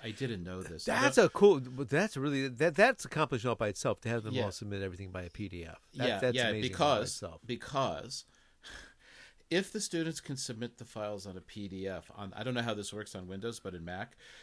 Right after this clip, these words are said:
Speaker 1: if
Speaker 2: Ah,
Speaker 1: all the
Speaker 2: yeah, yeah,
Speaker 1: P D Fs
Speaker 2: yeah.
Speaker 1: are in a folder, and then you select all of them,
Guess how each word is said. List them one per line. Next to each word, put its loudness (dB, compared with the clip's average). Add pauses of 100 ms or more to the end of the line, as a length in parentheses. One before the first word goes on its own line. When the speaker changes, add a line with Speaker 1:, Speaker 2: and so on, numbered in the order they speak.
(140)
Speaker 1:
if 0
Speaker 2:
Ah, 4
Speaker 1:
all 8
the 4
Speaker 2:
yeah, -4
yeah, -2
Speaker 1:
P 6
D 4
Fs 4
Speaker 2:
yeah. 0
Speaker 1:
are 0
in -4
a -6
folder, -6
and -6
then -4
you -8
select -6
all -2
of 0
them, -6